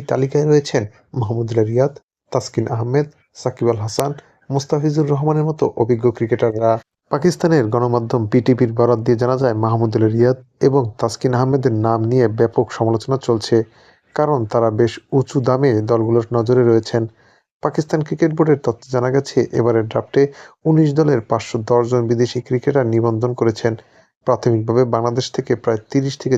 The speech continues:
চল্লিশ জন ক্রিকেটারের নাম ছিল, তবে সংক্ষিপ্ত তালিকায়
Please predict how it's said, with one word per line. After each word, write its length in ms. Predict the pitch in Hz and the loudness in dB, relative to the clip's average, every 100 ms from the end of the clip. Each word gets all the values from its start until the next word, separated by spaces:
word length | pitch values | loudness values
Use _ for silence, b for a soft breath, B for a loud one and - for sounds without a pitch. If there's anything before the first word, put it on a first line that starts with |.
| - | 0
চল্লিশ 260 | 123 113 113 | 0 0 -2
জন 100 | 113 | -4
ক্রিকেটারের 420 | 123 117 131 139 117 | -4 -4 -2 0 0
নাম 100 | 113 107 | -2 -2
ছিল, 140 | 117 117 117 B B B - | -2 -2 -2 B B B -4
তবে 240 | 156 147 120 - - | -2 2 0 0 -4
সংক্ষিপ্ত 380 | 120 - 117 - | -6 -6 -14 -4
তালিকায় 380 | 117 113 131 143 | -2 -2 0 -2